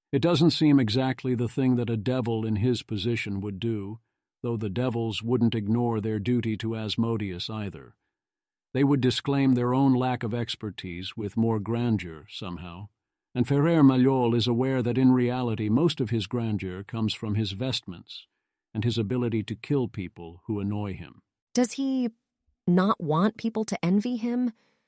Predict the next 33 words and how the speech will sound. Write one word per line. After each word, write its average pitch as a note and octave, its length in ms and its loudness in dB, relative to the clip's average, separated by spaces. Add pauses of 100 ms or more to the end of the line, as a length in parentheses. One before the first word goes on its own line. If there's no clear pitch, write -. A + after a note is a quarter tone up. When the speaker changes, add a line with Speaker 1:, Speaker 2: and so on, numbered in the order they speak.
(120)
Speaker 2:
or A3+ 120 6
just C#4 320 -2
have A#3+ 180 -2
enough G#3+ 380 4
of G#3 120 -2
the F#3 100 0
thing G#3+ 320 2
that's - 240 -2
not F#3+ 220 0
sufficient F3 580 -2
as, F#3 380 -4 (920)
"Okay, D3 380 -6 (840)
I C#3+ 420 -2 (760)
think E3 220 -2
I C#3 120 -2
can C#3+ 220 -4
productively D3+ 600 -4
work D#3 280 -6
on C#3+ 120 -6
that D3 200 -6
one C3+ 400 -12
alone, C#3 520 -4 (440)
though D#3 240 2
I D#3 160 0
would D#3 200 -2
be D#3+ 120 -2
grateful D#3 540 -4
for D#3 220 -6
advice - 600 -8
if - 140 -14
you D3 80 -10
have C3 180 -10
it"? - 200 -16